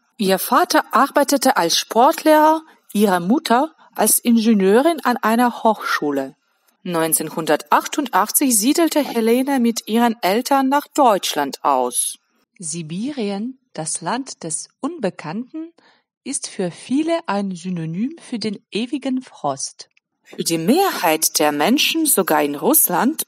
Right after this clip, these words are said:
bleibt diese Region ziemlich unbekannt und geheimnisvoll. Einst von den Mongolen besetzt,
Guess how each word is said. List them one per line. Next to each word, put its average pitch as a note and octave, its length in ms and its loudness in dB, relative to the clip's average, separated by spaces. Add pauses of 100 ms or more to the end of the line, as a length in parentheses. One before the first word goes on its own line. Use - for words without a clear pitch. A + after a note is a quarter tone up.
bleibt A3 480 2
diese D4 220 2
Region B3 600 2
ziemlich C#4+ 520 2
unbekannt C4+ 840 -2
und B3+ 200 -6
geheimnisvoll. C#3+ 1160 -4 (540)
Einst F#4 520 -4
von F3 240 -6
den D#3 200 -2
Mongolen E3+ 880 4
besetzt, F#3+ 680 -2